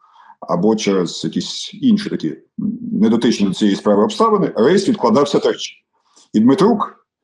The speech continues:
в перекрашеній бороді, в такій спеціальній кепці, е, правда, ще таки пейсів не було, ну, щоб зовсім замаскуватися, дуже потів всі ці три години, бо думав, що щось відбувається за ним. Ні. А знаєш чому? Тому що підозри на цей момент не було.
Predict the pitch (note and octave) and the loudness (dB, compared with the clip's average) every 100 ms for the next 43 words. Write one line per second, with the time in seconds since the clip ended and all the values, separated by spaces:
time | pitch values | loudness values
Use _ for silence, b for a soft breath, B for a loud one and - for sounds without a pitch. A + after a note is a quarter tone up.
0 | _ - B2+ B2+ C3 C#3 A#2 A2+ G#2+ B2 | _ -2 2 4 4 2 4 4 4 4
1 | D3 A3+ F#3+ - _ _ _ _ _ - | 4 2 -2 -10 _ _ _ _ _ -6
2 | G#2+ G#2+ G#2 G#2 A#2+ G#2 F#2 F#3+ G#3+ - | 0 0 0 2 4 4 4 2 2 2
3 | B2 G#2+ - _ - - G2 G2 G2 F#2+ | 2 0 -4 _ -4 0 2 2 2 2
4 | F#2+ F#2+ F#2+ F#2 F2+ F2+ - - C3+ - | 2 2 2 2 0 -2 -2 0 0 0
5 | A#2 - G2 - F2 F2 E2+ D#2 D2+ E2+ | 0 2 2 2 0 0 -2 -2 -4 -2
6 | G2+ - F2 E2+ - F2 D#2 - B B | -2 -2 -2 -2 0 -2 -4 -10 B B
7 | - G#2+ F#3 F3 F3+ E3+ B2+ - - - | -2 2 4 4 2 2 2 2 -4 -2
8 | - A2 G#2+ A#2 F#3+ D#3+ A#3+ G#3+ A#2+ F#3 | 0 2 2 4 4 4 4 4 4 4
9 | F#3+ E3 A#2 C#3+ E3+ C#3 A2 A#2 C#3 C3 | 4 2 0 2 2 2 4 4 4 2
10 | B2 G#2+ F2+ G#2 C#4+ C4 - _ _ _ | 0 -2 -2 0 0 -2 -12 _ _ _
11 | - _ - A#2+ F#3+ - - - - _ | -20 _ -2 2 2 2 -2 -4 -12 _
12 | _ _ _ _ _ _ G#3+ A3+ G#3 E3 | _ _ _ _ _ _ 2 2 2 0
13 | A2+ F#3 D3+ G#2 F#2+ G#2 F#2+ A#2 G3+ - | 2 4 4 2 0 2 4 4 2 0
14 | - A#2 - G#2 B2 - - | 0 2 2 0 0 -4 -8